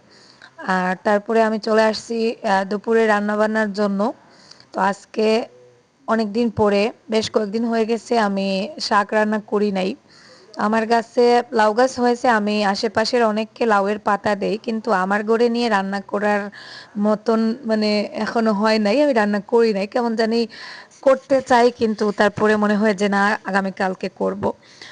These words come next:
তো জুবাইর আমাকে দুই তিন দিন থেকেই বলতেছে, "খালা, শাক রান্না করো, শাক রান্না করো।" ও শাক খেতে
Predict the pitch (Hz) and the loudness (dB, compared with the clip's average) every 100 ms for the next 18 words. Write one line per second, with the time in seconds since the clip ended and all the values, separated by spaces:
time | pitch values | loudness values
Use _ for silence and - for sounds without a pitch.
0 | - - 190 214 208 233 233 233 220 240 | -16 -14 -6 -2 0 2 2 -2 0 2
1 | 233 220 208 208 220 226 220 233 233 214 | 4 4 0 0 -2 -2 -2 0 0 0
2 | 208 208 220 214 - 233 214 202 214 214 | 0 0 -2 -2 0 -2 0 0 0 0
3 | 202 185 214 208 208 - 202 220 208 190 | -2 0 -2 0 -2 -2 0 0 0 -2
4 | - 208 202 202 190 190 196 - 196 196 | 0 -2 -2 -2 0 0 -2 -2 0 2
5 | 196 208 - 202 190 - - 196 | 2 0 -2 -2 -4 -6 -8 -2